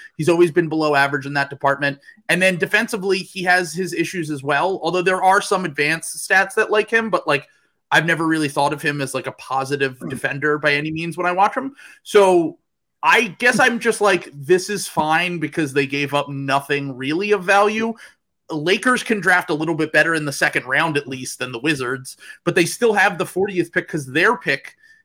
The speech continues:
Speaker 1: is the fortieth pick. So they, they really, they had two seconds. It's a fine flyer. Uh, I mean, I guess I like it better than them giving up t-, both of their first or one of their first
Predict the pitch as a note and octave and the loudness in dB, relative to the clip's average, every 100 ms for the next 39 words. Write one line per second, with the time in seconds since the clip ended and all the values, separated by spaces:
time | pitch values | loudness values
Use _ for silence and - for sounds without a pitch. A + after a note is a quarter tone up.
0 | _ D3 C3 C3+ C#3 C#3 B2 A#2+ - - | _ -4 -4 -2 -2 -2 -4 -8 -10 -8
1 | - C#3 F3 - F3 F3+ D#3 F#3+ C#4 C4 | -4 0 0 2 0 0 -4 -4 -2 -2
2 | G3 D#3+ F3 G3+ D#3 - A3 - E3+ F3+ | -4 -4 0 0 -2 -6 -4 0 0 0
3 | D#3 - - _ - _ _ - C4+ - | -4 -6 -16 _ -20 _ _ -2 0 0
4 | - G3+ G3 A3+ G#3+ - F3+ F#3 G#3+ A#3+ | 2 0 2 0 -4 -2 2 6 6 6
5 | A#3+ - _ _ _ - F3+ F3+ F3 G3 | 2 -6 _ _ _ 4 6 6 6 2
6 | G3+ G3+ E3+ A3 C4+ A#3+ A#3 A3 F3 F#3+ | 2 2 2 2 4 4 4 2 2 2
7 | G3 E3+ E3 F3 E3 E3+ D#3 D3 - - | 2 0 -2 -2 -2 -2 -2 -4 -6 -14
8 | - C#3+ - D3+ D3+ E3+ C#3 C#3 - D#3 | -12 -14 -2 0 2 0 0 -2 0 -2
9 | C#3+ C#3 C3 D3 C#3+ C#3 C3 D3 D3 C3+ | 0 -2 0 -2 -2 -4 -4 -2 -2 -2
10 | - | -10